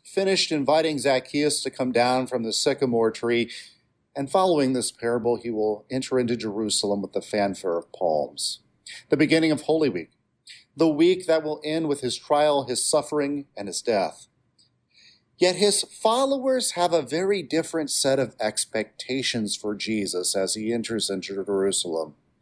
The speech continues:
Verse eleven makes it clear. They expect him to enter Jerusalem and establish his kingdom.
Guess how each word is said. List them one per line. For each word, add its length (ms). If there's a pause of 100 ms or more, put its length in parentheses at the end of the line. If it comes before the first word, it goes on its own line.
(320)
Verse 280
eleven 340
makes 260
it 160
clear. 360 (640)
They 140
expect 440
him 100
to 180
enter 320
Jerusalem 720
and 120
establish 680
his 160
kingdom. 520